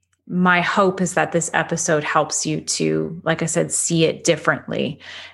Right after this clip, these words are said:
and approach it with a new perspective is really where I'm going with this today.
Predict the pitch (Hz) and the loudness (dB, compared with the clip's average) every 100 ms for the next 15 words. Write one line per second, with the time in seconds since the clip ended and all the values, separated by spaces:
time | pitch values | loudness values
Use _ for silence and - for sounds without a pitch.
0 | - 175 165 160 156 151 - - _ _ | -4 2 2 2 -2 -4 -4 -6 _ _
1 | - - 170 165 - 190 190 170 165 156 | -12 -4 -2 0 2 4 4 2 0 -2
2 | 160 156 151 156 147 - 175 - 147 135 | 2 2 2 -2 -6 -8 -4 0 0 0
3 | - - - - 175 165 170 156 151 147 | 0 0 -4 -4 -2 2 2 2 2 2
4 | 147 156 135 135 - - - - 127 | 2 0 -2 -4 -6 -6 -4 -4 -4